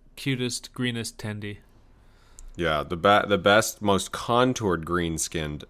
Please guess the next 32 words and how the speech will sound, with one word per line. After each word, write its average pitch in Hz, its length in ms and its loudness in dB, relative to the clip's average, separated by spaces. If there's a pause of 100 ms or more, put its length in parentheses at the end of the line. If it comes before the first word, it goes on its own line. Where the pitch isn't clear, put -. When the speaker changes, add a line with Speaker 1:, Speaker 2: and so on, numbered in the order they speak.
Speaker 2:
ten-, 71 360 -10
Tendi. 69 440 -12
Speaker 1:
Yeah. 101 260 -10 (540)
Speaker 2:
Orion. 71 560 -2 (180)
I - 40 -12
should 85 200 -8
say 76 200 -6
she's 78 220 -12
an 76 80 -12
Orion. 69 440 -8 (220)
Speaker 1:
Yeah. 98 180 -12 (640)
Speaker 2:
She's 120 200 4
not 120 180 12
a 101 160 8
Tendi. 78 540 -2 (100)
Speaker 1:
She 147 220 -4
is 156 160 0
Speaker 2:
She's 110 200 2
Tendi. 98 220 4 (240)
Speaker 1:
Tendi. 98 220 -10 (720)
She's 151 220 -8
a 139 60 -2
chicken 135 360 -4
Tendi. 113 460 -6 (540)
Speaker 2:
She's - 220 -2
a 80 80 0
chicken 95 480 0
Tendi 73 440 -6 (140)
who 90 160 0
is 78 260 0
an 82 440 -2
Orion. 78 580 -6